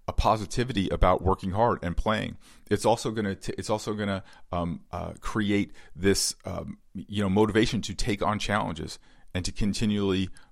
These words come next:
um, uh, improve upon one's strengths.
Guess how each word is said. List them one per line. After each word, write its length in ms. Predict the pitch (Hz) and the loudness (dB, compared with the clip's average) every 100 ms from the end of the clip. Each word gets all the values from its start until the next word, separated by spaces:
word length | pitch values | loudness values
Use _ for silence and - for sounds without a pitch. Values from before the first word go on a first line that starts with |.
| - 90 | -4 0
um, 380 | 85 82 78 - - | 2 0 -4 -12 -16
uh, 220 | 92 82 - _ - - - _ _ - | -12 -12 -14 _ -20 -20 -20 _ _ -4
improve 440 | 95 - 131 143 | 2 4 6 6
upon 460 | 110 - 87 85 87 | 4 2 2 0 -4
one's 300 | 85 95 98 | 0 0 2
strengths. 580 | - 117 104 - - | 0 2 2 0 -8